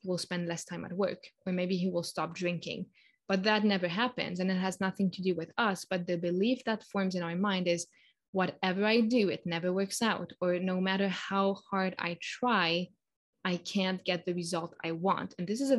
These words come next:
very damaging belief when it comes to our clients. Coming across as an expert is also accepting the truth and fact that we all grow as we go,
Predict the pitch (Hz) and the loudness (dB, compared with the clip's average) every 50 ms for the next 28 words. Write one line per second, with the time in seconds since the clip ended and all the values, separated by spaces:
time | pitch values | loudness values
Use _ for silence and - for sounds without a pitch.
0 | 196 180 170 165 180 185 175 165 - 175 160 165 165 170 165 - 175 175 170 175 | 8 6 6 6 6 4 2 2 2 2 2 4 2 -2 -4 -4 -6 -4 -2 0
1 | 170 170 185 220 285 320 - - - - - _ _ _ 196 180 180 180 175 180 | 2 4 6 6 4 4 2 -4 -12 -18 -20 _ _ _ 2 2 2 2 0 -2
2 | - 185 175 175 165 - - 170 143 - - - - 170 156 151 - - - - | -4 -4 -4 -2 -4 -4 -2 -2 -2 -4 -6 -8 -10 -10 -8 -8 -8 -10 -10 -12
3 | - - - _ _ _ _ _ _ - _ _ _ - - _ _ _ _ _ | -16 -18 -18 _ _ _ _ _ _ -20 _ _ _ -20 -20 _ _ _ _ _
4 | _ _ _ _ _ _ _ _ _ _ _ _ _ _ _ _ _ _ - 254 | _ _ _ _ _ _ _ _ _ _ _ _ _ _ _ _ _ _ 4 6
5 | 262 294 311 320 302 - 254 226 214 220 220 214 214 196 175 180 - - - 202 | 6 6 6 4 2 2 2 2 2 2 2 2 2 2 2 0 -2 -4 -2 0
6 | 190 190 - 190 180 - - 185 180 185 185 - - 214 214 220 - 196 - - | 0 0 0 -2 -2 0 0 2 2 2 0 0 2 2 4 4 2 -2 -4 -6
7 | - - 170 170 - - 190 185 185 180 185 180 180 - - - - 170 170 170 | -6 -6 -6 -6 -2 -2 0 2 2 2 0 -2 -2 -4 -8 -4 -2 -2 -2 -2
8 | - 185 185 180 - - 170 165 185 226 - - _ - 190 175 170 196 185 185 | -2 -2 -2 -4 -2 -2 0 0 0 0 -4 -6 _ 0 0 0 0 0 0 0
9 | 185 185 - - - 214 226 240 226 190 - - 185 175 190 185 185 190 196 202 | 0 0 2 2 2 4 4 4 2 2 0 -4 -2 0 2 4 4 4 4 4
10 | 220 220 - - 196 185 170 - 175 180 175 170 - 170 156 156 180 226 269 302 | 2 0 -2 -2 -2 -2 -4 -4 -4 -4 -4 -2 -2 0 0 2 2 2 2 2
11 | 349 | 0